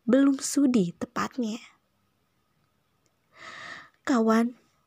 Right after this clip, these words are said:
hatiku sudah menguntai beribu-ribu karangan kata. Belum datang padaku bahkan sebuket bunga. Kawan, mulutku sudah surut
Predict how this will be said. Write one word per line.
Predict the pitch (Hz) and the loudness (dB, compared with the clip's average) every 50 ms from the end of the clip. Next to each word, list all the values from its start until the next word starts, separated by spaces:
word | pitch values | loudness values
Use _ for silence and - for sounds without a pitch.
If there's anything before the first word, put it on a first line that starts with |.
| _ _ _ _ _ - - - - | _ _ _ _ _ -16 -10 -4 -2
hatiku | - 294 285 - - 285 - - - 294 | 0 0 0 2 0 -2 0 2 0 0
sudah | - - - 302 269 247 294 277 262 277 | 2 2 2 4 4 4 4 4 4 4
menguntai | 277 294 277 277 285 285 285 294 - 302 294 285 | 4 4 4 4 4 4 2 2 2 4 4 4
beribu-ribu | 247 254 294 294 302 285 285 254 254 285 269 285 320 320 330 330 330 330 294 277 294 - _ _ _ - 233 214 277 339 370 370 339 | 4 4 4 4 6 6 4 4 2 2 2 4 4 4 6 6 6 6 4 2 -2 -4 _ _ _ -8 -2 2 6 6 6 6 6
karangan | - 269 247 254 247 247 247 247 247 254 262 | 4 4 4 4 4 2 2 0 0 0 -2
kata. | - - 277 285 - _ - - 277 262 254 - _ _ _ _ _ _ _ _ _ _ _ _ _ _ - - - - - - - - | -2 -2 -2 -2 -4 _ -8 -6 -6 -6 -6 -10 _ _ _ _ _ _ _ _ _ _ _ _ _ _ -20 -18 -16 -14 -14 -12 -4 2
Belum | 302 330 339 339 339 320 | 4 6 8 8 6 6
datang | 311 330 320 320 320 - 381 392 415 415 - | 6 6 4 4 4 4 4 4 4 4 4
padaku | 453 370 302 294 285 277 285 - 403 415 | 4 6 8 6 6 6 4 4 4 6
bahkan | 415 359 - - - - 392 403 | 6 6 6 4 2 2 2 2
sebuket | 403 - - 392 381 349 - - - 392 403 - - | 2 2 2 2 2 2 2 2 2 2 2 2 2
bunga. | - 370 381 403 427 427 440 440 359 311 294 262 _ _ _ _ _ _ _ _ _ - _ _ _ _ _ _ _ _ _ _ _ _ _ _ _ _ _ _ _ _ _ _ _ _ _ _ _ _ _ _ _ _ _ _ _ _ _ _ _ _ _ _ _ - | 4 4 6 6 6 4 4 6 6 4 2 0 _ _ _ _ _ _ _ _ _ -20 _ _ _ _ _ _ _ _ _ _ _ _ _ _ _ _ _ _ _ _ _ _ _ _ _ _ _ _ _ _ _ _ _ _ _ _ _ _ _ _ _ _ _ -4
Kawan, | - 302 302 294 262 240 214 202 208 247 277 - _ _ - - - - - - - - - - | 0 2 4 6 6 6 4 2 2 0 -4 -8 _ _ -20 -20 -20 -18 -18 -16 -18 -18 -10 -2
mulutku | 302 285 285 294 294 285 - - 302 | 2 4 4 4 4 2 2 0 0
sudah | 277 - - 262 262 262 - - - - - - - - - | 2 2 2 2 2 4 2 2 0 -2 -4 -10 -14 -14 -10
surut | - - - 311 302 302 302 294 294 311 320 | -6 -2 2 4 6 6 6 6 4 4 2